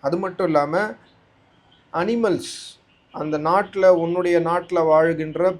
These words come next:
பசு, பசுச்செல்வம். உன் பசுச்செல்வம்னா எல்லா அனிமல்ஸும், அதுல முக்கியமான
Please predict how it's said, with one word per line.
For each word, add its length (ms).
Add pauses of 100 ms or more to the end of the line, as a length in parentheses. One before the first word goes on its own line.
(140)
பசு, 320 (180)
பசுச்செல்வம். 920
உன் 400 (580)
பசுச்செல்வம்னா 800
எல்லா 360
அனிமல்ஸும், 680 (580)
அதுல 300
முக்கியமான 840